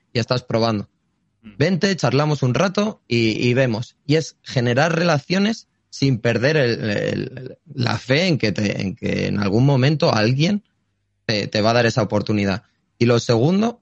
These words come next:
Speaker 1: un consejo que me dio mi padre desde hace muchísimo, es no des problemas a la gente. Si vas con algo, dale una solución. O sea, si vas con un problema,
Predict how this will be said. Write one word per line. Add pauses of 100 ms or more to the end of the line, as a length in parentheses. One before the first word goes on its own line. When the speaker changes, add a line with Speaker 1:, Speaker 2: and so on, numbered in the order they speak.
Speaker 1:
un
consejo
que
me
dio
mi
padre
desde
hace
muchísimo, (420)
es (280)
no
des
problemas
a
la
gente. (480)
Si
vas
con
algo, (300)
dale
una
solución. (240)
O
sea,
si
vas
con
un
problema,